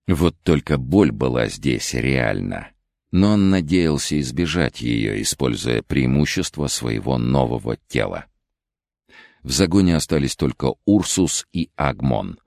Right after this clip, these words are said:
тот самый Ритиарий, грек, потомок Посейдона. Он несколько раз хотел заговорить с Урсусом, даже раз-другой открывал рот, но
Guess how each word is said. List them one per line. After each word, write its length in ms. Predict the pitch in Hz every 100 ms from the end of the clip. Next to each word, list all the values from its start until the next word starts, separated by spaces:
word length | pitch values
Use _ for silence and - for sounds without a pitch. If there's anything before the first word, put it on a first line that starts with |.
| _ _
тот 200 | - 95
самый 440 | - - 76 71 67
Ритиарий, 760 | 69 - 71 65 57 52 - _
грек, 540 | - 62 73 60 - - _
потомок 560 | 58 - 80 73 71
Посейдона. 800 | - 67 - 65 57 62 87 85 - _ _ _ - - -
Он 180 | 85
несколько 440 | 98 95 - 80 87
раз 200 | 82 -
хотел 320 | 76 78 76
заговорить 580 | - 71 82 92 104 73
с 140 | -
Урсусом, 640 | 62 - 55 - 50 50 - _ _ _
даже 340 | - 71 65 67
раз-другой 600 | 67 57 65 65 69 65
открывал 520 | - 65 65 65 64
рот, 260 | 73 104 -
но 380 | 73 76 78